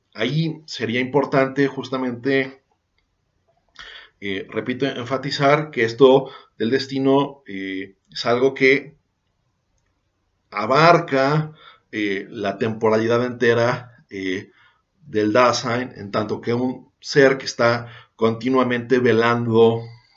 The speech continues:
por sí mismo, procurando su propio ser, ¿no? Que en cada momento, eh, como habíamos hecho esta, eh, caracterización, en cada momento a su ser le va a su propio ser. Bueno, eso por una parte, eh, pero por otra parte,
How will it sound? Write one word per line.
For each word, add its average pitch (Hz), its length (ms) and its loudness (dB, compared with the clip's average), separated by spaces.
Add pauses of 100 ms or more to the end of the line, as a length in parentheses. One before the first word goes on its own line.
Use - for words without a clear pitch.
(320)
por 107 180 0
sí 113 180 -4
mismo, 95 440 -12
procurando 120 640 -2
su 113 140 -8
propio 104 380 -2
ser, - 320 -10 (240)
¿no? 131 300 0 (280)
Que 104 60 -10
en 107 100 -8
cada 120 240 2
momento, 135 640 -2 (400)
eh, 92 340 -12
como 92 200 -8
habíamos 113 360 -2
hecho 113 160 -8
esta, 107 300 -8 (180)
eh, 90 260 -14
caracterización, 113 960 -2 (400)
en 104 120 -16
cada 147 300 6
momento 139 420 0
a 110 60 0
su 123 140 -2
ser 170 400 8
le 120 160 0
va 113 140 4
a 113 40 0
su 110 180 -6
propio 104 380 -4
ser. - 260 -16 (220)
Bueno, - 300 -12 (520)
eso 165 260 0
por 151 100 2
una 156 220 2
parte, 196 520 2 (460)
eh, 123 360 -2
pero 156 220 4
por 190 120 6
otra 277 280 4
parte, 202 760 2